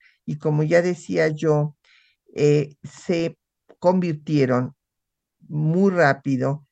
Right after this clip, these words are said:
en la mayoría del cuerpo docente. Eh, las maestras normalistas fue, de hecho, la primera profesión bien vista para las mujeres porque se decía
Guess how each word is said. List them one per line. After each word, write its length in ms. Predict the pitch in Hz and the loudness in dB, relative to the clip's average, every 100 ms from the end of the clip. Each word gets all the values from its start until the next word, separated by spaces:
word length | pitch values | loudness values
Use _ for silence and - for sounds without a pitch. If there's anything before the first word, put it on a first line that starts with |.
| _ | _
en 260 | 147 147 139 | 0 2 2
la 140 | 135 | 0
mayoría 840 | 131 127 127 131 131 139 185 208 165 | 0 0 0 0 -2 -4 -4 -4 -2
del 220 | 123 117 - | -4 -6 -6
cuerpo 600 | 135 135 131 - 143 135 - | -2 -2 -4 -4 -4 -4 -8
docente. 800 | 120 113 - 120 107 104 - _ _ _ _ _ _ - | -6 -6 -4 -4 -4 -8 -14 _ _ _ _ _ _ -10
Eh, 240 | 139 139 135 | -2 0 2
las 320 | 127 131 143 | 2 0 -2
maestras 760 | 131 135 147 156 - 160 160 | -2 -2 -4 -6 -6 -6 -4
normalistas 1160 | 143 127 120 120 120 135 156 151 - 147 147 147 _ _ _ _ | -4 -4 -4 -4 -4 -4 -6 -8 -6 -4 -4 -10 _ _ _ _
fue, 420 | - 180 180 - | -6 -2 -2 -4
de 260 | 147 151 151 | -4 -2 -2
hecho, 280 | 151 - 156 | -4 -2 0
la 220 | 139 143 | 0 -2
primera 500 | 143 147 156 156 - | -4 0 0 0 -2
profesión 1040 | 131 123 123 113 - 147 139 139 147 147 _ _ - | -6 -4 -6 -10 -8 -4 0 0 -2 -6 _ _ -4
bien 540 | 147 170 196 196 185 | -2 0 2 2 0
vista 640 | 170 170 - - 143 143 - _ _ | -4 -10 -12 -6 -4 -4 -8 _ _
para 260 | 147 135 131 | 0 2 2
las 260 | 131 147 | 2 -2
mujeres 600 | 151 151 - 143 131 151 | -4 -6 -2 -2 0 -2
porque 380 | - 147 - 131 | -4 -8 -6 -8
se 180 | - 127 | -4 -4
decía 720 | 127 123 - 147 147 147 147 | -2 -6 -6 -2 0 0 -2